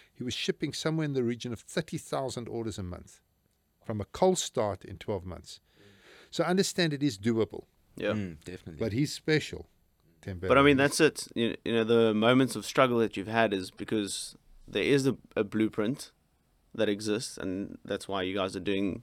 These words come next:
Speaker 2: this,
Speaker 3: Mm.
Speaker 2: this dream team as well, that there is a certain recipe. This is never gonna be perfect. Everyone has a different product with a different audience. But there are guys that get it right,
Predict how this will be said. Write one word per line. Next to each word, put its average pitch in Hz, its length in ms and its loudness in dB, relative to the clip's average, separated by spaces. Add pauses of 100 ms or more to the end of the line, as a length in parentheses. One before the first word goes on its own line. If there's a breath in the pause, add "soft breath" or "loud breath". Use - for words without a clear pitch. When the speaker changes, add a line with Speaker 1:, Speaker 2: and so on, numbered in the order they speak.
Speaker 2:
this, 90 300 -4
Speaker 3:
Mm. - 40 -14
Speaker 2:
this 104 160 -6
dream 110 280 0
team 92 180 -2
as 92 140 -4
well, 107 200 2
that 71 140 -2 (280)
there 98 120 -2
is 101 400 -2 (680 soft breath)
a 110 120 4
certain 117 500 2
recipe. 113 680 2 (280)
This 113 120 -8
is 117 60 -4
never 113 180 2
gonna 110 160 2
be 95 120 -2
perfect. 107 460 0
Everyone 98 220 -2
has 95 140 -4
a - 40 -14
different - 320 -8
product 104 420 0
with - 160 -10
a 131 40 -20
different 101 300 -4
audience. 107 420 0 (760 soft breath)
But - 480 0 (140)
there 113 180 4
are 135 180 10
guys 113 300 8
that 104 180 -2
get 113 140 4
it 107 60 2
right, 113 400 2